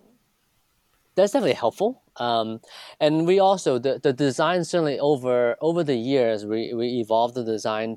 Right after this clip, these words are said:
to being more and more sort of in your face about being, um, a, a system, a robot, versus trying to kind of create that interaction that's more human-like. Because exactly that point where it seems like people are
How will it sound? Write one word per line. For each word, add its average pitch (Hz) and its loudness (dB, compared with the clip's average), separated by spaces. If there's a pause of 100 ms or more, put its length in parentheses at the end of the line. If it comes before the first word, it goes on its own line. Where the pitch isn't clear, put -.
(120)
to 104 -4 (500)
being 135 0
more 143 4
and 139 0
more 127 2
sort 170 -2
of 131 -2
in 143 -2
your 120 0
face 123 -2
about 117 -2
being, 113 -4 (140)
um, 101 -8 (260)
a, 120 -8
a 117 -6
system, 139 -4
a 127 0
robot, 120 -2 (480)
versus 123 0
trying 120 -4 (140)
to 104 -4 (140)
kind 120 -6
of - -14
create 113 -2
that 110 -2
interaction 107 -8
that's 101 -12
more 110 -4
human-like. 147 -8 (480)
Because 127 -2
exactly 127 0
that 113 -2
point 117 -4
where 113 -2
it 107 -6
seems 117 -8
like 110 -4
people 113 -6
are 101 -4